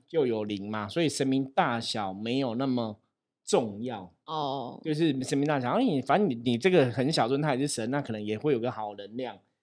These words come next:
Speaker 1: 这个想法基本上是没有问题的。就是，哎，的确正确说，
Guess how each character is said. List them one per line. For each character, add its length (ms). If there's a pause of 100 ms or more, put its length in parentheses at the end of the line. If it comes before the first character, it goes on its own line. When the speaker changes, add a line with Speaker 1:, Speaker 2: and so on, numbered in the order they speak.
(240)
Speaker 1:
这 120
个 140
想 300
法 260
基 200
本 100
上 320
是 420 (160)
没 220
有 160
问 300
题 300
的。 80 (400)
就 140
是， 80
哎， 100
的 160
确 180
正 140
确 160
说， 260